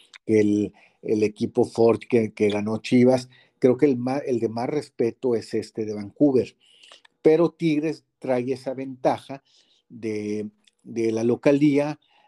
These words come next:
la ventaja de que en un dado caso sabe resolver los partidos con una individualidad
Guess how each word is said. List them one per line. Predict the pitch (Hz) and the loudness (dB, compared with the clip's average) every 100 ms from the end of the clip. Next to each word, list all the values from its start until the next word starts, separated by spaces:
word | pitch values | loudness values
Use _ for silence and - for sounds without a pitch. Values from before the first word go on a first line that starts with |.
| _ | _
la | 120 117 | -8 -6
ventaja | 110 110 107 117 113 - 127 | -6 -10 -6 -4 -4 -4 -2
de | 117 120 127 127 _ _ _ | 0 2 2 0 _ _ _
que | - | -2
en | 135 | 0
un | 139 | 0
dado | 139 143 143 | 2 2 2
caso | - 127 123 - 131 131 - | 0 -4 -4 -6 -4 -4 -6
sabe | - 127 123 | -6 -2 -2
resolver | 127 123 - 113 113 113 | -2 -6 -8 -6 -6 -8
los | 120 | -10
partidos | - 104 - 113 113 113 | -10 -14 -8 -6 -4 -6
con | - 107 | -6 -6
una | 110 113 | -4 -4
individualidad | 113 113 117 120 120 123 139 131 127 | -4 0 4 4 6 4 4 4 2